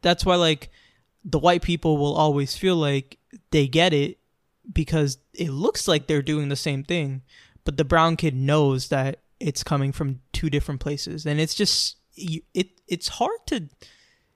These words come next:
really get a white person to understand how different this lifestyle is.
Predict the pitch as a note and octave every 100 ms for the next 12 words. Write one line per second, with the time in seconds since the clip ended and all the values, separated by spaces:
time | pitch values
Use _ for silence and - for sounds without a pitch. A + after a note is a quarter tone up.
0 | _ C#3+ D#3 A3 G#3 F#3 D#3 D3+ - F3
1 | C3 F3 D#3 - D3+ C#3+ C#3+ - D3 -
2 | D3 D#3 C#3+ C#3+ - C3+ C#3+ D#3+ D3 D3
3 | C3 - - D3 - D#3+ F#3 - C#3 C#3+
4 | B2+ D3+ - - - - - -